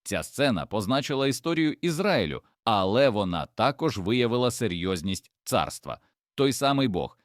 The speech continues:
який відкриває Червоне море, закриває також уста зарозумілих. Те саме, що захищає і протистоїть. Ангел вже пішов,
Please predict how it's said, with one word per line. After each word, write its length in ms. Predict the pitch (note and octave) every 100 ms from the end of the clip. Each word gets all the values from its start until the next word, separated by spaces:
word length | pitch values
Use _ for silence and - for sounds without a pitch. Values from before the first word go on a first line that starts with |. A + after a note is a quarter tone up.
| _
який 300 | G2+ B2 F3
відкриває 520 | E3 - E3+ D3 E2+ D#2+
Червоне 440 | A#2 G#2 G2 F#2
море, 360 | A#2+ E3+ G2 - _
закриває 680 | G2+ G2+ A#2 A#2 A2+ D3+ D3+
також 360 | - B2+ C#3+ -
уста 560 | C#3 B2 - - A#2+ G#2+ -
зарозумілих. 920 | F#2 A2+ A2 G2 G#2 F2+ D2 B1 - _ _ _
Те 160 | A2+ F2+
саме, 460 | - D#3 B2 D#2 -
що 220 | - A#2+
захищає 640 | G2 A2+ G#2+ - B2+ A#2+ A#2 _ _ _ -
і 140 | E3+
протистоїть. 880 | - D3+ D3 B2+ - G2 D#2 B1 - _ _ -
Ангел 360 | E3 G3 F3 C3
вже 200 | A2 -
пішов, 360 | F#2+ - A#1+